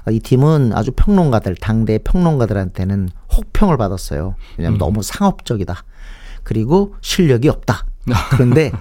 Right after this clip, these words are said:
Speaker 1: 사실은 이 팀이 아주 큰 공헌하는 게 하나 있어요.
Speaker 2: 네.
Speaker 1: 그게 뭐냐면 당대에 가능성 있는 작곡가들의 노래를 부르면서 그 작곡가의 이름을, 그 존재를 알려줍니다.
Speaker 2: 음.
Speaker 1: 그 중에 하나가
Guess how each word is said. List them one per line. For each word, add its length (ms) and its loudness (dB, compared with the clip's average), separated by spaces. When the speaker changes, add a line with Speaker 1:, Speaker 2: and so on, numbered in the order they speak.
Speaker 1:
사실은 560 2
이 100 2
팀이 600 0
아주 600 -4
큰 280 4
공헌하는 480 2
게 80 -2
하나 180 0
있어요. 460 -4
Speaker 2:
네. 200 -2
Speaker 1:
그게 120 0
뭐냐면 460 0
당대에 640 4
가능성 580 2
있는 200 2
작곡가들의 760 -4
노래를 300 -4
부르면서 520 -6
그 280 2
작곡가의 680 -2
이름을, 440 2
그 120 -6
존재를 540 2
알려줍니다. 640 0
Speaker 2:
음. 380 -2
Speaker 1:
그 260 0
중에 200 -2
하나가 440 -2